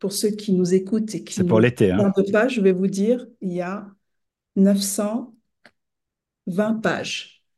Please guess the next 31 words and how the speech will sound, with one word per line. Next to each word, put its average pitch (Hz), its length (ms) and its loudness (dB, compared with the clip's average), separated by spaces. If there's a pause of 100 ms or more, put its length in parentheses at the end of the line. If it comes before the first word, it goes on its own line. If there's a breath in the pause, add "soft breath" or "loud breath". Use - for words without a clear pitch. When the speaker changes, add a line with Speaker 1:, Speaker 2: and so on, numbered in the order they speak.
(100)
Speaker 2:
Ah, 90 120 -8
c'est 92 140 -4
Speaker 1:
Donc, - 20 -2
Speaker 2:
quand 90 120 -6
même 87 140 -2
bon 90 140 -4
Speaker 1:
euh, - 20 -8
Speaker 2:
roman. 127 280 0
Speaker 1:
bon - 20 -4
courage. 196 600 -4 (160)
<laughs> - 540 -2
Mais 196 100 6
c'est 233 260 2
une 226 140 10
bible, 196 360 6
c'est - 300 -6
hyper 254 280 2
intéressant 190 600 0
et 202 120 0
on 180 100 -4
peut 180 180 -2
le 175 80 0
Speaker 2:
Hmm. - 20 -2
Speaker 1:
lire, 190 320 -4
euh, 165 100 -4 (100)
par, 170 380 -6
euh, 143 200 -6
petits 202 300 -2
bouts. 208 340 0 (840)
Speaker 2:
Hmm. 90 120 -8 (440)
Speaker 1:
Voilà. - 260 -12